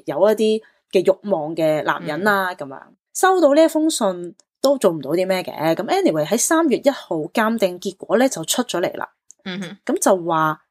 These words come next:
Speaker 1: 嗰嚿骨呢，係真係屬於真理嘅，而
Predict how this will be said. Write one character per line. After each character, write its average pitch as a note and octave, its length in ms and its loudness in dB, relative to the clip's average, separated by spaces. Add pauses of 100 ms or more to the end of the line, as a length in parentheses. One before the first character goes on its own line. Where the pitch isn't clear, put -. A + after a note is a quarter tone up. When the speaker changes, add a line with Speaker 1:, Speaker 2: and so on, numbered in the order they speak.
(100)
Speaker 1:
嗰 C#4 120 -2
嚿 - 140 2
骨 - 180 0
呢， B3 60 2
係 G3+ 260 -4
真 C4 180 -2
係 G3+ 160 0
屬 - 200 -4
於 G3 100 -6
真 G3 240 -2
理 C3 200 -6
嘅， C#3 100 -8
而 - 1080 -6